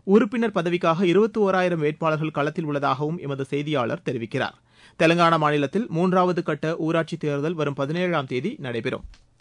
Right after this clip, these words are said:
சூடான் அபேபியில் உள்ள ஐநா பாதுகாப்பு படை முகாமில் தீவிரவாதிகள் நடத்திய ட்ரோன் தாக்குதலில் பங்களாதேஷைச் சேர்ந்த ஆறு பாதுகாப்பு படையினர் உயிரிழந்துள்ளனர்.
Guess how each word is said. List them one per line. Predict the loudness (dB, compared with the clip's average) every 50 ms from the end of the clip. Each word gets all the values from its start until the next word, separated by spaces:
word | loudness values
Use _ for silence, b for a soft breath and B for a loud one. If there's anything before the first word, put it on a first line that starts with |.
| b b b b b b b b b b -2 0
சூடான் | 2 4 6 6 6 6 4 4
அபேபியில் | 4 4 4 4 4 2 2 2 0 2
உள்ள | 2 6 6 8 8 8 6 4 4
ஐநா | 4 4 4 4 4
பாதுகாப்பு | 2 2 2 2 4 4 4 2 2 0 -2 -2
படை | -2 0 2 2
முகாமில் | 2 0 2 2 2 2 2 0 -2 0
தீவிரவாதிகள் | 0 2 2 4 2 2 2 0 0 0 0 0
நடத்திய | -2 -2 -2 -4 -4 -4 -4 -4 -4 -4 -6 -4
ட்ரோன் | 0 2 2 2 2
தாக்குதலில் | 2 0 0 0 -2 -2 -2 0 0 -2 -2
பங்களாதேஷைச் | 0 -2 0 0 0 0 0 0 0 -2 -2 -4
சேர்ந்த | -2 -4 -4 -2 0 0 2
ஆறு | 2 2 2 2 2
பாதுகாப்பு | 2 0 0 0 0 0 0 0 -2 -2 -2
படையினர் | -2 -2 -2 -2 0 -2 -2 -2 -4
உயிரிழந்துள்ளனர். | -4 -4 -4 -2 -2 -2 -2 -4 -4 -2 -2 0 0 -2